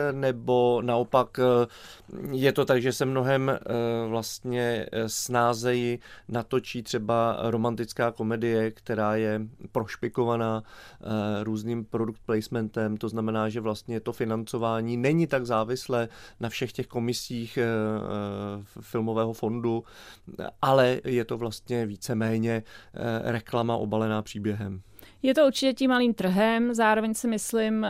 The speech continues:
Speaker 2: nebo jako když jsem tak jako aktivněji psala ty scénáře, tak mám pocit, že tady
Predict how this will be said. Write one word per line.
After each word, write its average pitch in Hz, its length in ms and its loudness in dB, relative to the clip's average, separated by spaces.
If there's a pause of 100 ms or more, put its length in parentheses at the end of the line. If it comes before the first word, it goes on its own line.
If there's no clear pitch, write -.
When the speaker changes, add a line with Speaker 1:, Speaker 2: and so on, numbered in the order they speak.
Speaker 2:
nebo 202 300 0
jako 202 200 0
když 190 180 -2
jsem 202 200 -4
tak - 260 -6
jako 208 220 -2
aktivněji 208 440 -2
psala 202 280 -2
ty 220 60 -4
scénáře, 202 600 0
tak 202 180 -2 (140)
mám 196 200 -2
pocit, 202 260 -4
že 202 120 -2
tady 208 400 0